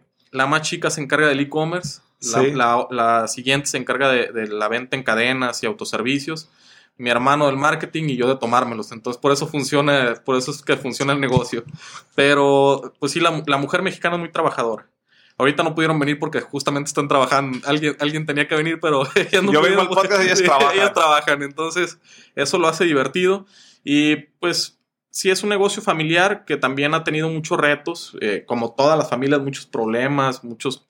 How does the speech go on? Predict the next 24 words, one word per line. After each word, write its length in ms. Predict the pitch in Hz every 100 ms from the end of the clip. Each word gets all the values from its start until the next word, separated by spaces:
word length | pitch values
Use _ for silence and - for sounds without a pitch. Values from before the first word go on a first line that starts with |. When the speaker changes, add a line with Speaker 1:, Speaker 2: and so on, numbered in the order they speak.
| _
Speaker 1:
pleitos 560 | - 123 131 131 127 -
y 60 | 123
todo, 260 | 127 135 -
pero 300 | 135 127 117 - - -
eso 220 | 139 165
es 60 |
lo 120 | 147 143
que 80 |
lo 100 | 131
hace 160 | 135 156
dinámico. 560 | 139 139 143 143 160 160 - - - -
Y, 420 | 117 120 117 120
y 60 |
siempre 400 | 123 143 139 139
que 80 | 143
me 120 | 131
dicen, 280 | 127 127 131
"¿Cómo 220 | - 156
es 100 | 170
trabajar 320 | 165 143 123 160
en 100 | 156
familia?", 380 | 139 143 143
lo 220 | 113 113 117
resumo 640 | 110 135 139 143 120 -